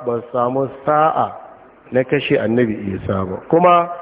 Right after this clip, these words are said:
har yau suna yada wannan. Su ma Kiristoci sun yadda. Ka ji masharmanta. Su ma wai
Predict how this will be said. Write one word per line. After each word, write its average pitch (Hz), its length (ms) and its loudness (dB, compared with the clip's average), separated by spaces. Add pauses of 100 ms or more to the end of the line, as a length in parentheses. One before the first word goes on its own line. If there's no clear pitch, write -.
(260)
har 190 220 2
yau 214 240 6
suna 175 160 2
yada 147 340 4
wannan. 123 420 0
Su 175 100 -2
ma 180 160 6
Kiristoci 175 760 0
sun 170 200 2
yadda. 117 300 0 (420)
Ka 143 120 4
ji 147 100 4
masharmanta. 113 720 0 (500)
Su 170 120 6
ma 180 180 8
wai 180 160 6